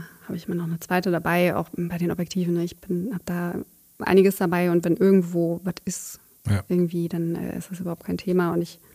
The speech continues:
Speaker 1: hab mir auch angewöhnt, obwohl es ja momentan so schöne große Speicherkarten gibt mit, weiß ich nicht, hundertachtundzwanzig Gigabyte und so schönen Dingen. Ich hab mir angewöhnt, äh, kleinere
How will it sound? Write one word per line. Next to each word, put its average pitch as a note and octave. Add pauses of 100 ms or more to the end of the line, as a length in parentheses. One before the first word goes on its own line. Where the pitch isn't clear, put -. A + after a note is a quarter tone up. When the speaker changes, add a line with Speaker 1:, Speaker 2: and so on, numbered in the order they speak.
(540)
Speaker 1:
hab G3+
mir F3
auch -
angewöhnt, F3+
obwohl F3
es - (380)
ja F3+
momentan F3+
so F#3
schöne G3
große F#3
Speicherkarten F#3+
gibt F#3
mit, F3
weiß F3+
ich F3+
nicht, F3
hundertachtundzwanzig G3
Gigabyte F#3
und G3
so G3+
schönen G3
Dingen. G3+ (880)
Ich -
hab G#3
mir A#3
angewöhnt, G#3
äh, G3+ (220)
kleinere F#3